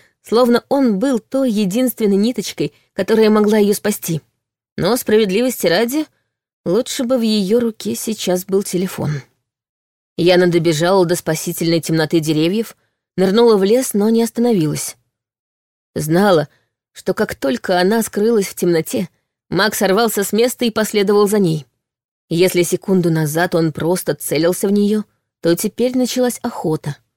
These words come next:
И едва она снова окажется у него на прицеле, он выстрелит. В серьезности его намерений Яна не сомневалась. Ника, быть может, и не выстрелила бы. Ее поведение давало понять,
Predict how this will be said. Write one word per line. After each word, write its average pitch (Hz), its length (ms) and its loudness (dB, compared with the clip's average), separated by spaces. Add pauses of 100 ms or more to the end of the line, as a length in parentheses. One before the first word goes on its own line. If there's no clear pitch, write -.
(540)
И 165 60 -4
едва 165 760 2 (600)
она 185 320 4
снова 185 500 2
окажется 185 640 -2
у 170 60 2
него 185 240 2
на 180 80 2
прицеле, 185 560 0 (280)
он 202 280 2
выстрелит. 156 640 0 (1300)
В - 80 -20
серьезности 277 540 2
его 262 180 0
намерений 262 640 2
Яна 226 240 2
не 214 120 2
сомневалась. 170 680 0 (800)
Ника, 254 580 2
быть 214 240 0
может, 180 440 0 (420)
и 165 80 0
не 175 180 4
выстрелила 180 600 0
бы. 143 140 -6 (640)
Ее 233 180 2
поведение 247 500 2
давало 208 320 2
понять, 190 540 0